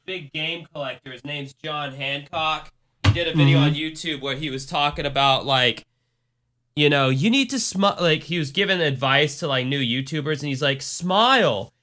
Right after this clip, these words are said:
Speaker 1: He's like, "If I'm watching a twelve-minute video and the person doesn't smile, I'm not watching it. I'm sorry." You know, blah, blah. And I'm like, "What the f-, why are people, why do people have, certain people have such
Speaker 2: If I'm watching
Speaker 1: hard-ons
Speaker 2: a video
Speaker 1: for smiling?"
Speaker 2: and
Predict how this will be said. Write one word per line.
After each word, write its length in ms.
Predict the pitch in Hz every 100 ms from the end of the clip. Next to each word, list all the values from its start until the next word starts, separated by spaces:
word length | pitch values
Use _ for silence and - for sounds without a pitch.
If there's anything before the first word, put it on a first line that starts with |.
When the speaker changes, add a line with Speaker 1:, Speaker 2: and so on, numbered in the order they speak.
| -
Speaker 1:
He's 160 | 170 160
like, 160 | 147
"If 120 | 143
I'm 200 | 180 240
watching 360 | 262 254 247 220
a 80 | 180
twelve-minute 640 | - 208 220 190 214 170
video 400 | 180 220 196 165
and 100 | 151
the 40 | 139
person 360 | 180 202 208 208
doesn't 280 | 208 196
smile, 540 | 156 170 160 180 226 214
I'm 200 | 147 226
not 240 | 254 156
watching 440 | 156 180 240 185 127
it. 160 | 101 -
I'm 180 | 202
sorry." 720 | 214 - 156 226 180 110 101 - _ _ _
You 100 | 143
know, 180 | 127 143
blah, 240 | 139 196 208
blah. 180 | 214 156
And 80 |
I'm 120 | 190 196
like, 160 | 190
"What 260 | 202 302 392 -
the 100 | 202
f-, 140 | - -
why 400 | 156 220 339 381
are 80 | 359 -
people, 560 | 262 302 285 262 233 - _ _
why 180 | 165 240
do 80 | 339
people 360 | 294 294 269 226
have, 220 | 220 -
certain 380 | - 226 220 185
people 260 | 214 202
have 100 | 180
such 220 | 214 208
Speaker 2:
If 100 | -
I'm 400 | 196 220 208 170
watching 300 | 220 226 233
Speaker 1:
hard-ons 20 | 202
Speaker 2:
a 40 |
video 400 | 156 185 196 175
Speaker 1:
for 260 | 156 143 143
smiling?" 640 | 156 196 208 139 -
Speaker 2:
and 100 | 143